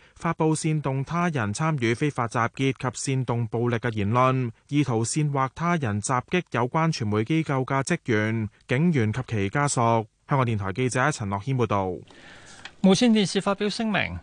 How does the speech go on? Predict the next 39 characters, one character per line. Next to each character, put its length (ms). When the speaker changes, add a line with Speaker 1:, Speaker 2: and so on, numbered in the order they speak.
Speaker 2:
表 120
示 200
得 160
悉 260
警 180
方 220
拘 160
捕 160
兩 180
人 240
涉 160
嫌 280
喺 120
網 280
上 320
發 200
布 400
煽 380
動 240
滋 160
擾 240
廣 220
告 120
商 300
同 140
埋 140
藝 100
員 180
嘅 80
信 240
息， 300
又 160
話 220
互 180
聯 180
網 220
並 180
非 180
法 280